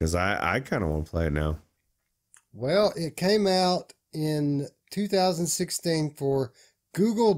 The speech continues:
Speaker 2: Daydream when it was released on PlayStation, Xbox, and, uh, P C.
Speaker 1: Wow.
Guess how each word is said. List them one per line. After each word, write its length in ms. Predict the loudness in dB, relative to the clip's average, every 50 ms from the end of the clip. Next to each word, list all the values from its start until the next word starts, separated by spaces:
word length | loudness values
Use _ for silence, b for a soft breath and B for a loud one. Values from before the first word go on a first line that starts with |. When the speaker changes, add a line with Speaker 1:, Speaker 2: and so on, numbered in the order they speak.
| 0 -4 -4
Speaker 2:
Daydream 840 | -2 2 4 4 4 4 2 0 -2 -2 -2 -2 -4 -6 -8 -12 -14 _ _ _ _ _ _ _ _ _
when 240 | -6 -2 0 0 0
it 100 | 0 0
was 240 | -2 -2 -2 -2 -4
released 440 | -4 -2 -2 -2 -2 -2 -2 -2
on 300 | 0 0 0 0 -2 -6 _ _ _ -4
PlayStation, 640 | -2 -2 0 -2 -2 -2 -2 -2 -2 -2 -4 -4
Xbox, 800 | -2 -2 -4 -4 -6 -8 -4 -2 -2 -2 -2 -4 -8 -12 -16 -16 -18 _ _ _ _ _ _ _ _
and, 380 | -10 -8 -8 -6 -6 -6 -6 -8
uh, 240 | -8 -8 -8 -10 -10
P 220 | -10 -10 -8 -8
C. 320 | -8 -10 -10 -12 -14 -16 -18 -20 _ _ _ _ _ _ _ _ _ _ _ _ _ _ _ _ _ _ _ _ _ _ _ _
Speaker 1:
Wow. 380 | -2 -2 0 -2 -2 -4 -6